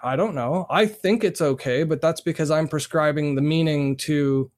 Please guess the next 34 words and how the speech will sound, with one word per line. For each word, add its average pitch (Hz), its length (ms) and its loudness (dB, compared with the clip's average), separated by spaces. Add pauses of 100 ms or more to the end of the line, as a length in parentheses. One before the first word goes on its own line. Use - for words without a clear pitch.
freedom 147 380 0
of 139 120 -2
speech - 640 -2
and 139 400 0
justice 175 720 -2
and 135 140 -2
equality 156 880 0
and, 127 440 -4 (400)
you 175 80 2
know, 175 140 4
all 185 200 4
these 190 220 4
types 175 260 -2
of 151 80 -4
things 170 240 2
that 151 80 2
obviously 151 400 0
the 147 120 2
other 143 160 2
person 151 400 -2
is 131 100 -2
less 147 380 0
concerned 165 500 0
about. 117 260 -4
Not 170 200 -2
to 175 40 -2
say 165 180 0
they're 156 120 2
not 156 180 2
at 131 160 -4
all 196 260 2
concerned 180 500 0
about 127 200 -4
justice, - 540 -4